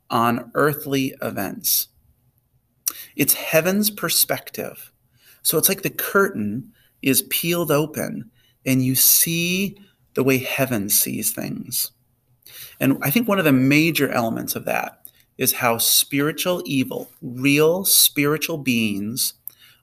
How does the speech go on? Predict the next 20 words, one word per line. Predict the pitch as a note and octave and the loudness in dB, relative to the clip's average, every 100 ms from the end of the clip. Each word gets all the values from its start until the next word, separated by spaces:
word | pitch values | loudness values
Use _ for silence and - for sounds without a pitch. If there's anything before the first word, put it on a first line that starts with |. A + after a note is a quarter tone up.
| - | -2
are | A#2+ A#2+ A#2+ A#2+ A#2+ - _ | 2 4 6 4 0 -18 _
the | B2+ A#2+ | -4 -2
source | - - - - C3+ C#3+ F3+ - - - _ - _ _ - | 0 2 4 4 4 2 4 4 4 0 _ -20 _ _ -8
behind | B2+ A#2 - - - D#3+ D#3 A#2 F#2+ E2 - - _ _ _ - | -4 -2 -4 -8 -2 0 2 2 -2 -8 -12 -18 _ _ _ -4
the | C3 | -4
evil | - D3 D3 D3 D3+ | -2 -4 -2 2 2
and | B2+ | 2
injustice | A#2 A2+ A2+ A2+ - G#2+ A#2 | 0 0 0 0 -2 -4 -2
in | G#2+ | -2
this | G#2+ - | -4 -4
world. | - - - - - - _ - | -4 -4 -6 -14 -20 -20 _ 0
The | C3+ | 0
real | A#2 C#3 E3 G#3 - | 2 2 2 2 2
enemy | D#3 C3 G#2+ G2 A2+ - _ _ | 0 2 -2 -4 -8 -14 _ _
is | D3+ C#3 | -2 0
not | C#3 C3 C3 D#3+ - - | 2 4 4 2 -2 -4
another | C#3+ C3+ C3 C3 | 0 0 0 -2
human, | - - D3 B2 G#2+ - - _ _ _ _ _ _ _ _ - _ _ _ | -4 -4 -2 -2 -6 -12 -18 _ _ _ _ _ _ _ _ -20 _ _ _
but | B2+ - | -8 -2
spiritual, | - - C3 B2 - A#2 - | -2 0 -2 -2 -4 -8 -10